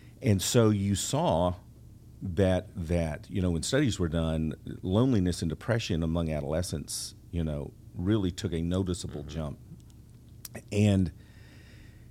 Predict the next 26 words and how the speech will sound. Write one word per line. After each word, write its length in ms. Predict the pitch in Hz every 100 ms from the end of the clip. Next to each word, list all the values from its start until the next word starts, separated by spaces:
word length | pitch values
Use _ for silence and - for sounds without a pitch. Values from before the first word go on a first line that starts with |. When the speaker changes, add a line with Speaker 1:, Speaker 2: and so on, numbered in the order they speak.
| - - -
Speaker 1:
that's 240 | - 107 131
only, 220 | 123 107
of 100 | 92
course, 260 | - 92
gotten 540 | - 101 98 - 82 80
worse, 580 | 95 95 58 - - - -
Speaker 2:
Mm-hmm. 280 | 78 73 71 - - -
Speaker 1:
uh, 240 | 98 92 - -
with 640 | 92 90 90 - - - -
the 380 | 95 87 90
isolation 680 | 90 87 90 90 92 - 85
that 100 | 80
has 160 | 78 -
come 460 | - 101 90 82
with, 420 | 85 85 - - - - - - - -
uh, 60 | - - -
schooling 680 | - - 107 98 95 87 -
at 120 | 87
home, 560 | 78 - 92 87 85 104 -
online, 680 | 87 87 82 82 82 82 - - - - - -
uh, 300 | 87 87 - - -
and, 540 | 92 90 85 82 78 - - - - 90
and 200 | 85 85
those 220 | 92 90
type 320 | 85 78 78
of, 540 | 80 80 73 - -